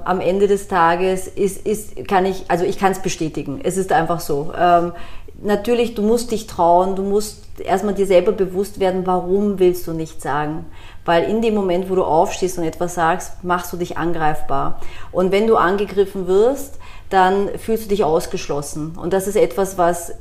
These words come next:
vor allem, also mir hat das unglaublich wehgetan. Und wenn du dann aber siehst, wie Männer agieren in Meetings, die können, da, da fliegen die Fetzen, da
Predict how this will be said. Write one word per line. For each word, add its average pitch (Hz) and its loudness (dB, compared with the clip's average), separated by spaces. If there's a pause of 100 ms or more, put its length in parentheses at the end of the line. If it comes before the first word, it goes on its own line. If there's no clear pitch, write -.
vor - -2
allem, 185 4
also 190 0
mir 214 2
hat 202 2
das 180 -2
unglaublich 180 0
wehgetan. 160 -2 (420)
Und 185 0
wenn 190 0
du 196 2
dann 214 4
aber 202 0
siehst, 202 -6
wie 185 -2
Männer 185 2
agieren 160 -2
in 160 -4
Meetings, 151 -6
die 196 -6
können, 269 2
da, 196 2
da 190 -2
fliegen 277 -2
die 180 -2
Fetzen, 180 -2
da 196 -2